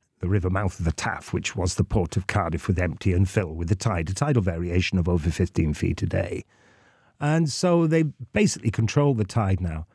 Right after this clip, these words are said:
And what was the port buildings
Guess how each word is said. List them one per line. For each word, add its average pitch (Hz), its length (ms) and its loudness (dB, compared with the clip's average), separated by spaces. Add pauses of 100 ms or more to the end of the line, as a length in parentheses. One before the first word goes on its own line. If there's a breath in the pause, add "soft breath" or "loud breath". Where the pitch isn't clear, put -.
(360 soft breath)
And 151 100 6
what 160 180 4
was 151 720 2
the 127 180 2
port - 560 2
buildings 123 640 2